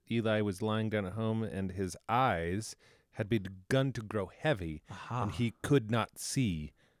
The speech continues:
Speaker 2: What do you think the te-, what do you think maybe is the deeper meaning of its statement that the vision of the, visions of the Lord were rare in those days?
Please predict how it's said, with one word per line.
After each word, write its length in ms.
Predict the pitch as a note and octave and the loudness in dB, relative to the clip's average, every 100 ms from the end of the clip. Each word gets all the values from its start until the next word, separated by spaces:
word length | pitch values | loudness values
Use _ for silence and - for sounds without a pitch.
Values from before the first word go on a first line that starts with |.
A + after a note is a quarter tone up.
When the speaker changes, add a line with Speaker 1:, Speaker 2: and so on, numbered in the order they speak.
| _ _ _ | _ _ _
Speaker 2:
What 280 | A#2+ B2+ E3 | -4 2 4
do 60 | G3+ | 4
you 220 | G#3+ G3+ | 4 4
think 500 | - E3 D#3 B2 - | 0 0 2 0 -4
the 100 | A#2+ | -4
te-, 260 | - E3 E3 | 0 -2 4
what 140 | D#3+ | 6
do 60 | G#3 | 8
you 80 | G3 | 6
think 180 | F#3+ | 4
maybe 260 | E3+ D#3+ D#3 | 6 8 8
is 140 | B2+ | 6
the 100 | A#2 | 2
deeper 440 | A#2 C3+ D3 D#3 B2+ | -2 0 0 2 0
meaning 640 | B2 C3 C3 F#2+ E2 F2+ - - - - _ | 0 0 0 -2 -6 -12 -14 -20 -20 -20 _
of 200 | C3+ A#2+ | 0 2
its 160 | A#2+ - | 0 0
statement 640 | - C#3+ C3 C3 B2+ B2+ | -2 0 0 0 -6 -4
that 240 | A#2+ - B2+ | -4 -4 -6
the 60 | |
vision 580 | A2 A2 C#3+ C#3 C3 B2 | -4 2 2 2 0 -2
of 220 | G#2 G#2+ | -4 -4
the, 100 | A2+ | -6
visions 480 | A#2 D3 C3+ C3+ A#2 | 0 0 2 0 0
of 140 | A2+ | -2
the 80 | A2+ | 0
Lord 360 | A2+ A#2+ A2+ G#2 | 2 2 0 -2
were 160 | G#2 | -6
rare 320 | G2 G#2+ A2 G2+ | -2 0 0 -2
in 140 | F2+ | -6
those 240 | E2+ F2 | -8 -10
days? 480 | - - - A2 - | -10 -12 -12 -14 -14